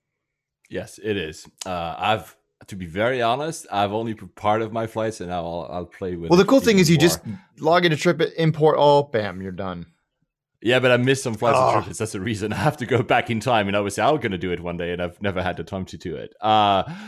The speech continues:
Speaker 1: but it would show, actually, if I, if I go to, to, to, to, to this, to my flights, it would show that since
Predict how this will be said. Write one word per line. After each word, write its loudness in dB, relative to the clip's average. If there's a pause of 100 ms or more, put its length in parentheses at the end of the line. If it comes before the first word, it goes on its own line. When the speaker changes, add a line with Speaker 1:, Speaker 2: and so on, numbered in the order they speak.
(140)
Speaker 1:
but -2 (160)
it 4
would 0
show, 4
actually, -2
if -8
I, -4
if -8
I -4
go 0
to, -4
to, -10
to, -12
to, -12
to -16
this, -14
to -16
my -6
flights, -8
it -14
would -12
show -10
that -8
since -8